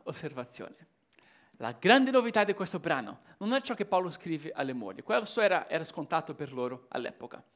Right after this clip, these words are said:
La novità è ciò che dice ai mariti. E come capovolge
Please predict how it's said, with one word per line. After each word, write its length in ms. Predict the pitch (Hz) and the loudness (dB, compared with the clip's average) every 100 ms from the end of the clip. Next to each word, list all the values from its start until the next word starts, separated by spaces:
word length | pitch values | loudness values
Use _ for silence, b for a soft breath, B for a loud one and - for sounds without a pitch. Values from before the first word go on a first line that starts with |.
| b b b b b | b b b b b
La 120 | 196 | 0
novità 380 | 247 254 247 208 | 0 0 0 -2
è 40 | |
ciò 140 | 202 | -2
che 100 | 185 | -8
dice 220 | 156 127 123 | -8 -10 -10
ai 80 | |
mariti. 400 | 117 113 - _ 156 _ _ _ _ b b b b | -12 -14 -16 _ -20 _ _ _ _ b b b b
E 120 | 262 | -4
come 360 | - 214 214 - | 0 2 2 0
capovolge 1000 | 214 214 226 156 190 208 151 - - | 0 2 4 4 6 6 4 -2 -10